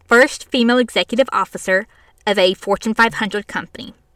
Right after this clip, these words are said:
Graham was also awarded a Pulitzer Prize for her biography, Personal History, which details her life and work at the Washington Post. After her death in two thousand one, Katharine Graham was still influencing the media and entertainment world.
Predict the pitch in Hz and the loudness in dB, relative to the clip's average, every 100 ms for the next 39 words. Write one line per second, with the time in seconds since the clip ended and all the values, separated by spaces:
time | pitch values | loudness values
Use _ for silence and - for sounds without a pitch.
0 | - - 254 247 - 220 240 311 311 214 | -4 4 6 6 4 2 4 2 2 4
1 | 190 190 190 - 233 254 - - - - | 2 0 -4 -4 0 0 0 -4 0 0
2 | 220 - 226 226 214 190 175 180 202 - | 0 -4 -2 0 2 2 4 2 0 -6
3 | 262 269 _ - 208 - 262 - 139 - | -6 -6 _ -6 -2 0 -2 -2 -6 -4
4 | 156 240 - _ _ _ _ _ - - | -6 -6 -8 _ _ _ _ _ -20 -2
5 | 202 - - 220 233 285 269 254 202 190 | -2 -2 -4 -2 2 2 2 0 2 2
6 | 247 - 247 196 180 - 202 - 165 151 | 2 -2 0 2 2 0 -4 -2 -2 -2
7 | - 214 208 - - - - - _ _ | -4 -8 -8 -10 -12 -14 -16 -18 _ _
8 | _ _ _ _ _ _ _ _ - - | _ _ _ _ _ _ _ _ -20 -12
9 | - 247 - 359 415 285 185 196 185 - | 2 2 4 2 4 4 2 0 -6 -4
10 | 185 214 247 302 175 165 - - - 190 | 2 2 2 0 0 -2 -8 -4 0 2
11 | 285 269 202 185 185 190 - - 220 233 | 2 0 0 2 0 -4 -4 2 4 4
12 | 240 220 208 190 202 190 180 180 226 - | 0 -2 -4 -4 -4 -4 -4 -2 -2 -2
13 | 190 175 185 - 151 151 123 73 - | -6 -8 -8 -10 -12 -12 -14 -14 -16